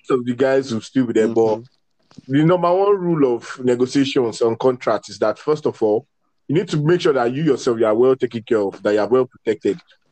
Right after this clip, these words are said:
Speaker 1: And there's a reason why LeBron, even though he stayed long in some places, he does two, two years. This is the first time he was
Speaker 2: Mm-hmm.
Speaker 1: even signed,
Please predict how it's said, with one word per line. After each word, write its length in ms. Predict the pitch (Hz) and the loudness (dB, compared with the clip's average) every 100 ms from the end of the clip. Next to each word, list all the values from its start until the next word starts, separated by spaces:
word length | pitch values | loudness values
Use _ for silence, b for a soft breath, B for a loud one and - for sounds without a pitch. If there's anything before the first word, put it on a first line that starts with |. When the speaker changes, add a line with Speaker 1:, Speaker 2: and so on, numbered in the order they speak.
| _ | _
Speaker 1:
And 140 | 120 139 | -4 -2
there's 140 | 143 | 0
a 80 | 151 | 0
reason 240 | 180 190 | 2 4
why 160 | 180 160 | 4 2
LeBron, 480 | 139 123 110 135 113 - - | 0 -2 0 0 0 -6 -2
even 300 | 156 175 156 | 0 2 2
though 80 | |
he 260 | 156 127 117 | 2 0 -4
stayed 320 | 113 - 139 | -6 -2 2
long 220 | 131 123 | 2 0
in 320 | 113 107 107 104 - | -2 -6 -8 -8 -6
some 140 | 104 | -4
places, 460 | - 120 120 120 - _ _ _ | -2 -2 0 -4 -8 _ _ _
he 80 | 127 | -4
does 280 | 123 147 151 | 0 0 0
two, 120 | - 135 | -6 -2
two 160 | 131 | 2
years. 280 | 127 113 92 | 4 2 -2
This 160 | 139 214 | -2 0
is 40 | |
the 60 | 165 | 0
first 280 | - 156 156 | 0 0 0
time 140 | 143 | -2
he 60 | 123 | 0
was 160 | 117 113 | 0 0
Speaker 2:
Mm-hmm. 80 | 127 | 0
Speaker 1:
even 160 | 135 - | 0 0
signed, 160 | 120 | -4